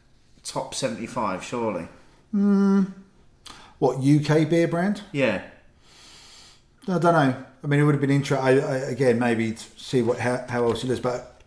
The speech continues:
Speaker 2: with Brewdog, what it is is year on year, then their numbers and their brand recognition seems, seems to show no signs of abating or slowing down at all.
Speaker 1: No,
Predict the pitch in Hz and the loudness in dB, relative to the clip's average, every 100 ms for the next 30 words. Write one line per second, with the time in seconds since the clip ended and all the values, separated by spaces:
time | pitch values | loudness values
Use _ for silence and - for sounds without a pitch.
0 | - _ _ _ _ - 143 123 156 143 | -20 _ _ _ _ -4 -2 2 2 4
1 | 107 104 127 - - - 127 123 120 107 | 0 -2 -6 -14 -20 -6 -2 -2 -4 -6
2 | 104 123 113 104 107 117 107 104 101 - | -2 0 2 2 0 0 2 0 -4 -16
3 | - - - - - - 113 113 120 120 | -20 -20 -20 -20 -6 2 2 0 -2 0
4 | 110 123 123 107 104 101 101 - - 110 | 2 2 2 2 2 2 0 -4 -6 -2
5 | 107 104 113 104 104 - 110 - 85 80 | 0 0 0 -2 -4 -4 -6 -6 -8 -12
6 | - - - 117 110 104 - - - 120 | -18 -18 -6 -2 -2 -6 -12 -6 0 0
7 | 110 113 - 110 110 117 120 113 - 120 | -2 -4 0 2 2 0 0 0 0 0
8 | 110 95 98 98 110 104 101 98 - 104 | 0 -2 -6 0 0 0 -4 -6 -2 -2
9 | 95 101 87 123 76 - - _ - 208 | -2 -4 -2 -4 -6 -16 -20 _ -2 0
10 | - | 0